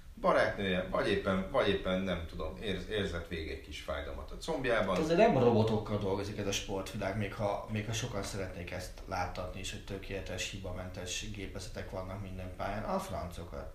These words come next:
Speaker 2: de hogy vannak azok? Semmilyen sportágban nincsenek azok. Úgyhogy én a Dor-, Dortmundot ebből a szempontból nem, nem P C-zném ki magamnak. Tehát nyilván most a, a, a pontvesztések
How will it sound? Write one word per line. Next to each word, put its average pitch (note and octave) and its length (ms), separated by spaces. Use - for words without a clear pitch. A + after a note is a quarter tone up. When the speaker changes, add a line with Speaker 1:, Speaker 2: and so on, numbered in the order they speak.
Speaker 2:
de F2 100
hogy G2 200
vannak F2 320
azok? F2 180
Semmilyen F#2 400
sportágban - 540
nincsenek - 340
azok. - 120
Úgyhogy C#3 140
én D#3 80
a E3+ 60
Dor-, E3 360
Dortmundot D#3+ 520
ebből C#3 240
a C3 60
szempontból C3 560
nem, A#2+ 320
nem G#2+ 280
P - 60
C-zném F#2+ 360
ki F2 120
magamnak. G#2+ 640
Tehát - 280
nyilván G#2 460
most F#2+ 320
a, G2 380
a, F#2 380
a F#2 80
pontvesztések G2 1000